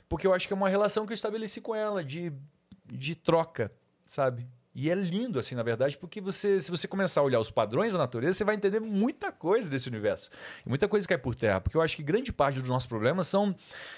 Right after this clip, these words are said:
desse equívoco de achar que o que nós estamos vivendo aqui nessa cidade agora é real. E, é, e o que a gente tá vendo é justamente o contrário. A gente tá vendo as pessoas ficando cada vez mais intoxicadas, mais, é, empinhadas em cima uma das outras e cada vez mais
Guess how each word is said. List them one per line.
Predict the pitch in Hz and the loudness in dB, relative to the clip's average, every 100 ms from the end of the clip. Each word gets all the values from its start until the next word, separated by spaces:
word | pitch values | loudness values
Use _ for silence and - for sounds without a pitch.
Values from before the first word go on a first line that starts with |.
| - | -12
desse | 147 196 196 240 | 0 2 2 -2
equívoco | - 190 240 233 233 | -2 -2 -2 -2 -2
de | 185 | 0
achar | 185 175 | 2 2
que | - | 0
o | 151 | -4
que | 190 | -2
nós | 202 | -2
estamos | 190 175 | -2 -6
vivendo | 156 117 117 117 | -6 -4 0 0
aqui | - 196 | -2 -4
nessa | 226 - 160 | -2 -2 -2
cidade | 131 113 101 | 2 2 4
agora | 131 135 131 135 165 226 285 _ _ - | 2 4 4 6 4 2 -2 _ _ 2
é | 165 196 226 220 180 165 | 4 4 2 0 -6 -6
real. | 147 196 196 214 156 - _ _ _ - - | -2 2 4 4 2 -6 _ _ _ -20 -6
E, | 160 | 2
é, | 190 175 156 | 2 2 -2
e | 185 185 | 2 4
o | 175 | 4
que | 190 | 2
a | |
gente | 185 170 | 0 2
tá | 151 | 2
vendo | 131 185 | 4 4
é | 196 | 2
justamente | 180 220 220 233 | 2 0 -2 -4
o | |
contrário. | - 285 185 185 190 | -8 -4 2 4 4
A | |
gente | 147 | 2
tá | 143 | 2
vendo | 135 170 208 | 2 2 2
as | 190 | 2
pessoas | 202 - 202 | 0 2 0
ficando | - 208 202 | 0 -2 2
cada | 202 196 | 2 4
vez | 147 127 | 2 2
mais | 123 127 160 - - _ - | 2 2 2 0 -2 _ 2
intoxicadas, | 196 196 151 - 190 165 160 220 214 | 4 4 2 0 2 4 6 4 0
mais, | 160 165 156 - - - - - - | 4 6 6 2 0 -14 -20 -20 -2
é, | - 120 123 | 4 4 4
empinhadas | 151 160 165 147 165 220 254 190 | 2 2 4 4 4 2 0 0
em | |
cima | 156 185 170 | 0 2 2
uma | 147 151 | 0 0
das | 139 131 120 | 2 2 4
outras | 180 196 220 180 | 2 4 2 2
e | 220 226 | 2 0
cada | 208 220 214 | 2 2 4
vez | 226 202 | 2 0
mais | 185 208 254 247 - | 2 2 2 0 0